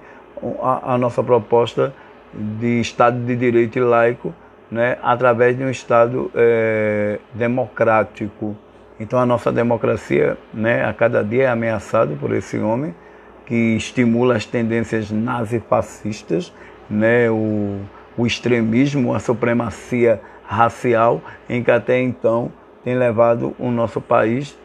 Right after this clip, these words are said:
né, é, a ser visto lá fora, né, como um país que até então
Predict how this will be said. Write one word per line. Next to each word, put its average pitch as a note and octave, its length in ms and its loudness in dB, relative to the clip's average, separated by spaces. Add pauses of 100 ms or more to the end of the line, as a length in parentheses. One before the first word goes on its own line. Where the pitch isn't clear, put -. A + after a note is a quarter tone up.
né, A2+ 400 -4
é, G#2+ 480 0
a G#2 80 -2
ser B2 200 0
visto A2+ 280 -2
lá A#2+ 160 4
fora, A2+ 400 0 (640)
né, A2+ 360 0
como B2 180 0
um B2+ 80 0
país A#2+ 480 0
que - 100 -4
até A#2+ 220 0
então A#2 400 -4